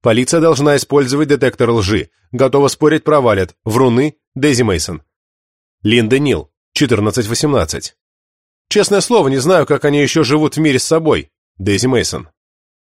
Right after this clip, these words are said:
Анджела Беттертон, четырнадцать девятнадцать. "Вы так неправы. Милая нормальная семья, я их знаю, а вы нет. Дейзи Мейсон, цветочек". Дженни Доу, четырнадцать двадцать. "Готова спорить, тело никогда не найдут.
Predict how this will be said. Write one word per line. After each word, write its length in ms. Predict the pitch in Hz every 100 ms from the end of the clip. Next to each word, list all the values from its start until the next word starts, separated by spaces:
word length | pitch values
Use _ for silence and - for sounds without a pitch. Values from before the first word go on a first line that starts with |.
| _ -
Анджела 460 | 160 185 170 196
Беттертон, 640 | 175 156 104 90 82 65 _ _ _ _
четырнадцать 560 | - 160 127 123 123 147
девятнадцать. 760 | 170 190 143 95 - 71 - _ _ _ _ _ _ _ _ _ _
"Вы 460 | - 113 151 151 - _ _
так 280 | 175 143 -
неправы. 640 | 110 104 160 175 92 76 _ _ _ _
Милая 340 | 135 185 202 208
нормальная 500 | 180 139 143 147 147
семья, 440 | 165 147 123 101
я 220 | 117 139 135
их 100 | 113
знаю, 340 | 151 175 180
а 60 | 151
вы 140 | 165
нет. 260 | 131 85 _ -
Дейзи 300 | 123 120 113
Мейсон, 440 | 123 147 165 156 _
цветочек". 600 | - 156 - 80 80 _ _ _ _ _ _ _ _ _ _ _ 101
Дженни 320 | 92 202 220
Доу, 380 | 175 120 87 -
четырнадцать 580 | - 127 135 139 165
двадцать. 480 | 139 117 - 73 - _ _ _ _ _ _
"Готова 380 | 113 127 139 139
спорить, 380 | - 151 165 175
тело 240 | - 127
никогда 380 | 120 123 131 127
не 100 | 127
найдут. 420 | 139 156 113 78